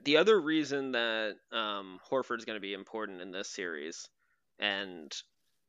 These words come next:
um, one of the things that Milwaukee still does is they still kind of do that base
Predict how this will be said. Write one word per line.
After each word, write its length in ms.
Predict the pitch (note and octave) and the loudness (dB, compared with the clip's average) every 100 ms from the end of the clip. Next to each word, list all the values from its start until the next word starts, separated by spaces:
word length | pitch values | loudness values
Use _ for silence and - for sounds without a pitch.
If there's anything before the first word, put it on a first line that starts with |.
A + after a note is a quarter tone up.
| - | 0
um, 760 | G2 F2+ F2 F2 D#2+ D#2 C#2+ C#2 _ _ _ - - _ _ _ _ _ _ _ _ | 2 4 4 2 -2 -6 -12 -16 _ _ _ -20 -20 _ _ _ _ _ _ _ _
one 220 | D3+ C#3 C3+ | 2 4 4
of 60 | |
the 80 | A#2+ | 0
things 360 | - A#2+ A2+ G#2+ | -2 -4 -4 -4
that 260 | G#2+ G#2 | -2 -2
Milwaukee 420 | G#2 G#2+ G#2 - G2+ | -6 -4 -6 -6 -8
still 280 | - F#3+ | -2 -2
does 320 | A2+ F#2+ F#2 A2 | 0 -2 -4 -8
is 120 | G#2+ | -8
they 120 | G2+ | -8
still 300 | - B2+ D3+ | -4 -2 -2
kind 200 | - A2+ | -2 -6
of 80 | G#2 | -6
do 140 | G#2+ | -6
that 260 | F#2+ F#2+ - | -4 -6 -6
base 320 | G#2 G#2+ | -6 -8